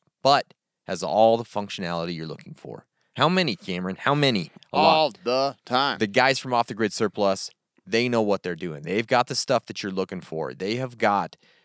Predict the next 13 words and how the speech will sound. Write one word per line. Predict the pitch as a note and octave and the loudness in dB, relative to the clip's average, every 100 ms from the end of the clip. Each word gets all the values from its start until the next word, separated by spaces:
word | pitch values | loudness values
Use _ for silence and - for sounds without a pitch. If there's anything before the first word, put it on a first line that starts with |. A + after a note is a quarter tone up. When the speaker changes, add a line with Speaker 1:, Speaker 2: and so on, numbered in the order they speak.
| _ - | _ -14
Speaker 1:
the | G2 | -14
perfect | - - G#3+ - - E2 | -10 -4 -4 -4 -8 -10
blend | E2 D#2 D2+ C#2 - | -12 -10 -10 -12 -8
of | F2 E2 - _ _ _ _ | -6 -6 -10 _ _ _ _
outdoor, | C3+ C#3 - B2+ G2+ F2+ F#2 | 2 2 -2 -6 -4 -4 -6
workwear, | F#2+ C3 - G#2 F2 D#2 - | -2 -2 -2 -4 -4 -6 -10
tactical, | - C3+ B2+ - - F#2+ D#2+ - _ _ | 0 0 0 -4 -8 -8 -10 -10 _ _
sexy | - - C3+ A#2 - G#2+ | -8 -2 0 0 -4 -6
fit | - - G2 - - _ _ _ _ _ - | -6 -2 -2 -2 -14 _ _ _ _ _ -10
clothing | - D#3+ B2 F2 F2+ _ _ _ | 0 0 0 -2 -6 _ _ _
for | - A#2 | -8 -4
your | C3+ | -2
body. | D3 B2+ E2+ E2 | 4 4 4 -4